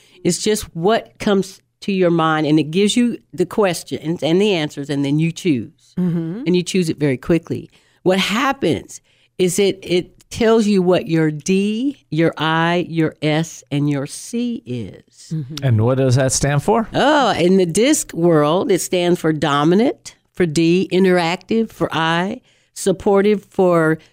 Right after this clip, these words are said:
Speaker 1: your C, S, and your, uh, conscientious for your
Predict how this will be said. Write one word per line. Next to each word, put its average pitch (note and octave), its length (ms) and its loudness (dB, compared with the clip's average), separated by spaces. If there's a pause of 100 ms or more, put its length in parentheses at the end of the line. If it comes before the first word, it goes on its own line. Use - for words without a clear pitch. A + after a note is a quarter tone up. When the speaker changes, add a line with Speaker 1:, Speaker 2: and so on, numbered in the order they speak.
(160)
Speaker 1:
your E3 300 4
C, F#3+ 540 0
S, G3 380 -2 (360)
and E3+ 200 4
your, D#3 340 4
uh, C#3+ 200 -2 (120)
conscientious E3+ 840 0
for D3 300 0
your C3 440 -2